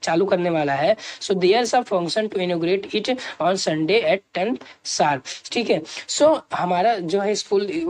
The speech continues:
ये वाला चालू करने वाला Seeing Eyes Helping Hand project, so इसका function, इसका reception के लिए उन्होंने दस बजे, correct दस बजे जो है Sunday को ये इसका उद्घाटन का समय रखा है। ठीक है, Sunday को। So student of seventh standard are invited with their parents।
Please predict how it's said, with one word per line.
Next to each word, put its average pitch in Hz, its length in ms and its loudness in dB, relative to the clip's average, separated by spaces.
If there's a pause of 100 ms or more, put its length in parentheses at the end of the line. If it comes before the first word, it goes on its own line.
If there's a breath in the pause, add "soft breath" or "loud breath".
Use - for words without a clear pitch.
(160)
ये 175 60 2
वाला 180 240 2
चालू 170 500 -2
करने 190 260 0
वाला 196 220 2
Seeing 196 280 -2
Eyes 196 240 0
Helping 185 280 -2
Hand 202 180 2
project, 202 440 0
so 214 260 2
इसका 208 260 2
function, 196 440 -2
इसका 190 240 -2
reception 190 480 -2
के 208 100 2
लिए 190 340 2 (240 loud breath)
उन्होंने 202 440 0 (220 loud breath)
दस 202 300 2
बजे, 151 260 -2
correct 214 360 -6 (100)
दस 202 340 0
बजे 170 260 0
जो 165 140 -4
है 202 140 0
Sunday 165 380 -2
को 214 260 0 (240 loud breath)
ये 185 120 6
इसका 202 420 2
उद्घाटन 165 420 2
का 170 100 -2
समय 180 300 -2 (160)
रखा 156 280 -6
है। 127 80 -6
ठीक 185 180 -2
है, 180 60 -4
Sunday 139 340 -4
को। 127 180 -6 (240 loud breath)
So - 100 -8
student 196 420 0
of 233 140 4
seventh 185 480 -2
standard 190 480 0
are 170 180 2
invited 160 420 0
with 160 220 -2
their 175 240 0
parents। 139 360 -6